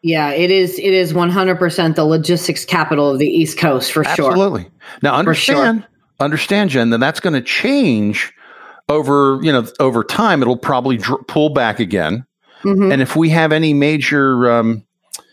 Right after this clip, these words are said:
Speaker 2: let's say, hiccups in the economy, we'll, we'll
Speaker 1: Right.
Speaker 2: see that, you know, kind of drop off. But, you know, my, my thought process is, if you've got single family homes, if you've got duplexes, if you've got triplexes, if you know it and it's working,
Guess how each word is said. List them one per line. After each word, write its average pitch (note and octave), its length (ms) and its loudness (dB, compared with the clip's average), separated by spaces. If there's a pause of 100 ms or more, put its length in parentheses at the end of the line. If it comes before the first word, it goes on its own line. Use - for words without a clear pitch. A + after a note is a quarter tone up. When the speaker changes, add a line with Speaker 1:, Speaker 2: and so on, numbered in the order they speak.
(220)
Speaker 2:
let's B2+ 160 -2
say, B2 180 0
hiccups C#3+ 480 -2
in A#2 120 2
the A2 80 2
economy, A#2 720 -2 (560)
we'll, C3 200 0
we'll D3+ 100 0
Speaker 1:
Right. D#3+ 160 0
Speaker 2:
see D#3 120 0
that, B2 420 0
you C#3+ 100 2
know, A#2 100 2
kind C3+ 260 0
of G#2 80 0
drop A2+ 340 0
off. C3 340 -2
But, A2 220 -2
you C3 120 0
know, A2+ 80 2
my, C#3+ 440 2
my C3+ 160 0
thought C3 320 -2
process A#2+ 580 -2
is, G2 280 -2 (420)
if A#2+ 160 -2
you've G#2 120 -2
got C#3+ 320 0 (120)
single B2+ 340 0
family G#2+ 400 0
homes, F2+ 440 -4
if B2 200 -2
you've A2+ 160 0
got B2 320 0
duplexes, A#2 640 -2
if A2 140 -6
you've A2 140 -4
got G#2+ 180 -2
triplexes, B2 720 -4
if A#2 200 -2
you A2+ 100 2
know C3 300 2
it - 160 -10 (420)
and B2+ 240 -2
it's A#2+ 240 -2
working, A#2+ 540 -2